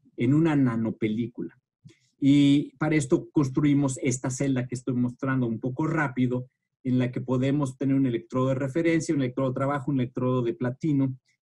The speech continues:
este, de, de, donde inmovilizamos la enzima. Estas, aquí, de nuevo, son, son, son unas fotos. Me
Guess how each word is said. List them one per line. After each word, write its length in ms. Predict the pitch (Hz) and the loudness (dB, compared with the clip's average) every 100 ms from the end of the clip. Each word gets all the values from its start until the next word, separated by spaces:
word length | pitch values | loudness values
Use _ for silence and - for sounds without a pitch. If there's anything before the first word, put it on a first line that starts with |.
| - | -10
este, 400 | 113 - 117 107 | -10 -6 -4 -2
de, 320 | 110 107 98 | 0 0 -2
de, 280 | 101 107 107 | -2 -2 -2
donde 260 | 117 120 123 | -4 -2 0
inmovilizamos 800 | 123 113 120 113 - 135 135 127 | 0 0 -4 -6 -4 -2 -2 -4
la 60 | |
enzima. 440 | 113 - 190 214 - _ _ _ _ | -6 -4 -4 -4 -10 _ _ _ _
Estas, 360 | - 123 131 127 | -8 -6 -6 -6
aquí, 160 | 104 110 | -4 -6
de 240 | 101 113 | -6 -6
nuevo, 140 | 117 113 | -6 -6
son, 240 | - 127 | -4 -4
son, 280 | 123 113 113 | -4 -6 -6
son 200 | 120 113 | -6 -6
unas 240 | 104 - | -6 -8
fotos. 560 | - 180 180 175 175 - | -8 -6 -4 -6 -6 -8
Me 300 | 131 135 | -8 -6